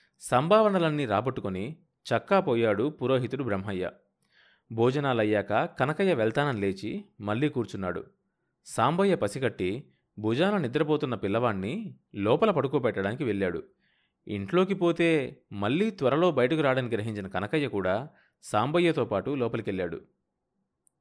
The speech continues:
"ఈరోజు దుర్గమ్మ ఉంటే ఎంత సంతోషించేదో,"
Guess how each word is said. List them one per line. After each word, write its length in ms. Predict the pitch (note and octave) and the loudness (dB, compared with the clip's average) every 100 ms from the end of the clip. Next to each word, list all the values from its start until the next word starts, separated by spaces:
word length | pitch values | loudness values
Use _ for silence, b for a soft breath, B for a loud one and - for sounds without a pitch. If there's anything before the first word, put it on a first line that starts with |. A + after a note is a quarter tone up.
| _ _ _ _ _ _ _ - | _ _ _ _ _ _ _ -6
"ఈరోజు 440 | C#3+ C#3 B2 A#2 A#2+ | 0 2 2 0 -2
దుర్గమ్మ 440 | A#2 A2 C3+ B2+ | -2 -2 -2 -2
ఉంటే 360 | A2+ G#2+ A#2 D#3+ | -4 -2 0 0
ఎంత 300 | F3 C3+ A#2+ | -2 -4 -6
సంతోషించేదో," 1080 | A2 F#2+ A2+ C3+ B2+ D3 C#3+ D3+ A#2 - | -6 -4 -4 -4 -4 -2 0 -2 -2 -8